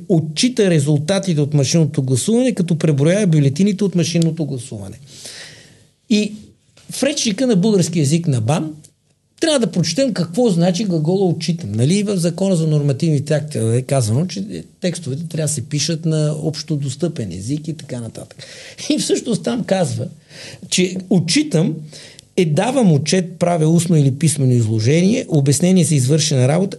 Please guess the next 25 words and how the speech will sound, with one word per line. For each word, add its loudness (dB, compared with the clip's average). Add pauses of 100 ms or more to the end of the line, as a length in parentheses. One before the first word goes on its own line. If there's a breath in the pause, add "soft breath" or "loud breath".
изпълнена 4
задача 0 (920)
или 4
за 2
изразходвани, 2
употребени 0
парични -4
средства, -6
материали -8
и -8
така -8
нататък“. -12 (520 loud breath)
Тоест, 2
думата 2
„отчитам“ 0 (200)
означава, 2
че 0
завършваш 0
един 2
процес, -2 (120)
една 4
задача, 0 (300)
и 4
я 4
отчиташ. -2